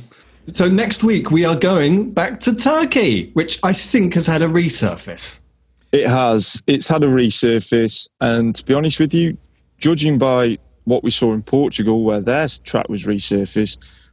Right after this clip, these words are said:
Speaker 2: we're gonna see a lot of issues with tyre and tyre temperatures. It could affect the race in a big way. So let's hope for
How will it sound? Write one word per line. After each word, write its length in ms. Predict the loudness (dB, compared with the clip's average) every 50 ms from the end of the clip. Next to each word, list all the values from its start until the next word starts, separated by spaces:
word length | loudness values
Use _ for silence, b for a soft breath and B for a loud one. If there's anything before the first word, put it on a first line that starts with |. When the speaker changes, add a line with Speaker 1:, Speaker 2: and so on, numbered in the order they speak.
| _ -2
Speaker 2:
we're 80 | 0
gonna 180 | 0 0 0 0
see 320 | 0 0 0 2 2 2
a 100 | 2 0
lot 240 | 0 0 0 0 0
of 120 | 0 0 0
issues 420 | -2 -2 -2 -2 -2 -2 -2 -4
with 160 | -6 -6 -6 -4
tyre 480 | -4 -2 0 0 0 0 0 0 -2 -6 b b b b b
and 140 | b -6 -4
tyre 260 | -2 -2 0 0 0
temperatures. 920 | -2 -2 -2 -2 -2 -2 -2 -2 -4 -2 -2 -2 -2 0 0 -2 -4 -6 -8 -12 _ _ _ _ _ _ _ _ _ _ _ _ -6
It 120 | -6 -6 -8 _ _
could 280 | -12 -6 -2 0 0 0
affect 320 | 0 -2 -2 -4 -4 -2
the 100 | -2 0
race 500 | 0 0 0 0 -2 -2 -4 -4 -6 -8 _ _ _ _ _ _ _ _ _ _
in 100 | -8 -6
a 60 | -6
big 320 | -4 -2 0 0 0 0
way. 320 | 0 0 0 0 -2 -6 -10 _
So 180 | -8 -4 -2 0
let's 240 | 0 0 -2 -4 -2
hope 320 | 0 0 0 -2 -2 -6
for 460 | -6 -2 0 0 2 2 0 -2 -2